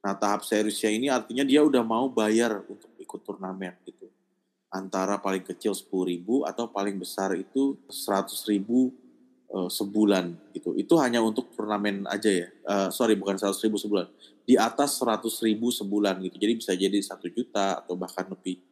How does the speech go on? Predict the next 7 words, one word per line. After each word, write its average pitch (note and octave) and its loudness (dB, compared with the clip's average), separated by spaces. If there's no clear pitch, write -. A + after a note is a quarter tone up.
Tapi C3 2
itu C3 2
hanya A2+ 2
untuk G2+ -4
turnamen G2 0
aja. F#2+ 0
Artinya, A2 -2